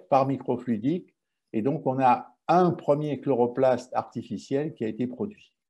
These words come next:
La réserve qu'on a à l'heure actuelle, c'est que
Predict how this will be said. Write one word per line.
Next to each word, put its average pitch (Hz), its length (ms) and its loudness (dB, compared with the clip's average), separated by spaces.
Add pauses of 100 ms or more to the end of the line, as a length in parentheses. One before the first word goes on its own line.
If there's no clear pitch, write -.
(880)
La 127 120 2
réserve 143 600 4 (220)
qu'on 117 160 -6
a 117 120 -2
à 113 220 -4
l'heure 101 140 -6
actuelle, 143 580 -2 (680)
c'est - 280 0
que 117 480 0